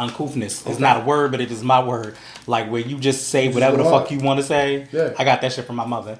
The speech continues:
Speaker 2: Okay.
Speaker 1: And it's probably worse 'cause I realize I have to check people on a regular basis 'cause
Speaker 2: Yeah.
Speaker 1: it just is what it is. Um, so where does your musical talent come from? Where, where does that ear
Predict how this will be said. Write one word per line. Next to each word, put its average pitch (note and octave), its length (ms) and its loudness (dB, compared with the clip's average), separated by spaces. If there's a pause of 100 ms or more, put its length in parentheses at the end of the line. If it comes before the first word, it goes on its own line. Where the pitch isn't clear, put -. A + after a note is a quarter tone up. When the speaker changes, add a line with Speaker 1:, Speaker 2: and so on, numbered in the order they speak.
(140)
Speaker 2:
Okay. C#3 220 -10
Speaker 1:
And B2 120 -4
it's A#2+ 100 -6
probably C#3+ 320 4
worse A#2 340 -4
'cause A2+ 160 -10
I A2 140 -2
realize A#2 380 -4
I A#2 80 -4
have A2 100 -10
to - 60 -20
check B2+ 260 -4
people A#2+ 240 -6
on A2 60 -6
a - 20 -6
regular G#2+ 260 -6
basis A2 380 -4
'cause G#2+ 200 -8
Speaker 2:
Yeah. - 760 -6
Speaker 1:
it - 40 -14
just G#2 160 -12
is A2 160 -8
what G#2 120 -8
it G#2+ 80 -8
is. A#2+ 300 -8 (420)
Um, C3+ 400 4
so D3 400 0
where F#3+ 540 -2 (580)
does C3 380 4
your B2+ 100 0
musical A#2+ 460 -4
talent G#2 340 -12
come A2+ 240 -16
from? B2+ 220 -12
Where, B2 220 -8
where A#2+ 200 -6
does B2 140 -4
that - 240 -10
ear G#2+ 380 -4